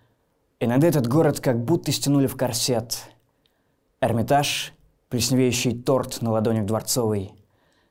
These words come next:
предлагается всем приезжающим здесь на десерт. То царём на коне, то змеёй под железным копытом. Всякий жребий на деле окажется чем-то иным. Здесь возводят Исаакий и пьют, наполняя забыто, сапоги тусклых будней,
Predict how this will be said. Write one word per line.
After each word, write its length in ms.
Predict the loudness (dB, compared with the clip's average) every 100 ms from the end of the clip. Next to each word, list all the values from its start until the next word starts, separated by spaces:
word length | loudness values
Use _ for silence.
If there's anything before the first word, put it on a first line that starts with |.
| _
предлагается 600 | -2 0 2 2 0 -2
всем 220 | -4 -2 -2
приезжающим 600 | -2 0 0 -2 -4 -4
здесь 240 | -2 -4
на 100 | -4
десерт. 540 | -4 -4 -4 -6 -10 -20 _ _ _ _ _ _ _ _
То 100 | -4
царём 340 | 0 2 4 4
на 100 | 2
коне, 460 | 2 4 4 4
то 100 | 2
змеёй 320 | 0 2 0 0
под 140 | 0
железным 360 | 0 0 -2 -4
копытом. 680 | -4 -4 -4 -4 -4 -6 -12 _ _ _ _ _ _ _
Всякий 340 | -2 0 2
жребий 360 | 2 2 2 2
на 80 | 2
деле 220 | 2 0
окажется 380 | -2 -4 -4 -6
чем-то 360 | -4 -2 -2
иным. 480 | -2 0 -2 -4 -10 -20 _ _ _ _ _ _ _ _
Здесь 240 | -4 -2 0
возводят 420 | 0 2 0 -2
Исаакий 640 | -6 -2 -4 -4 -6 -8 _ _ _ _
и 80 | -6
пьют, 480 | 0 0 0 -4 -18 _
наполняя 420 | -6 -4 -2 -2
забыто, 540 | -2 -2 -2 -4 -8 -14 -18 _ _ _ _ _
сапоги 400 | -6 -2 0 0
тусклых 360 | -2 -4 -4 -2
будней, 460 | 0 0 -2 -6